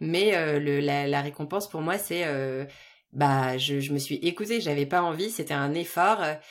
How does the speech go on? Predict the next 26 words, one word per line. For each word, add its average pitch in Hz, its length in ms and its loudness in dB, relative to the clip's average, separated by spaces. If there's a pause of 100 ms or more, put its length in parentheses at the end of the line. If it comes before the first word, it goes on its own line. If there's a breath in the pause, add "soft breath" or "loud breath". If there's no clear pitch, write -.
(280 loud breath)
euh, 135 680 2
donc 160 240 -4
ça, 170 180 2 (460)
ça - 220 -2
ne 165 80 2
me 165 120 2
rend 156 200 2
pas 190 160 2
pour 190 220 -2
autant, 175 360 0
euh, 147 300 4
égoïste 175 460 0
et 165 80 -2
j'en 151 140 -2
fais 151 140 -4
qu'à 160 140 0
ma 160 120 -2
tête 202 160 -2
parce 175 140 -6
que 156 80 -6
je 139 100 -2
sais 175 180 -2
aussi 170 180 -6
faire 151 160 -2
des 143 80 -6
sacrifices. 139 540 -10